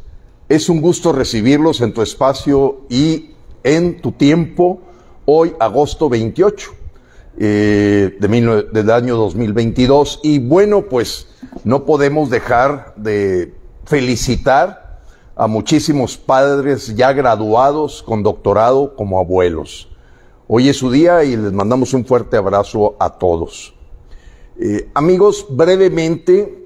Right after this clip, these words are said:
esto va a ser muy concreto, pero no por eso vamos a dejar de comentar puntos muy relevantes.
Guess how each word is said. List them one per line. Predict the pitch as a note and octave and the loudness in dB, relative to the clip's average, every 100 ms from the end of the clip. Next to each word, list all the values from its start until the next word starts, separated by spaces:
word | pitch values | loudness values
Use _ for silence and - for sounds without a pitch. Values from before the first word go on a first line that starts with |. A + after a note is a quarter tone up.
| - - | -20 -6
esto | C#3 C#3 C#3 | -4 0 2
va | C#3 | 2
a | C3+ | 2
ser | C#3+ | 0
muy | C#3 E3 G#3 | 2 2 0
concreto, | G#3 C#3 A#2+ B2+ C3+ C3+ D#3 - | 0 -4 -2 0 0 0 -2 0
pero | B2 B2 | 2 2
no | D3+ E3 | 2 0
por | D3+ D#3 | 0 0
eso | D3 D3+ | 0 0
vamos | C#3+ C#3 C#3+ C3 | 0 0 0 0
a | |
dejar | A2 G#2 B2 B2 | 0 2 0 0
de | B2+ B2+ | -2 -2
comentar | D3 D3 C#3 B2+ B2+ - | -2 -2 0 0 0 -2
puntos | C3+ C3+ C#3 | -6 -2 -2
muy | C#3+ C#3 | 0 2
relevantes. | C#3+ A2+ G2 F2+ E2+ - - | 2 2 0 -2 -6 -18 -20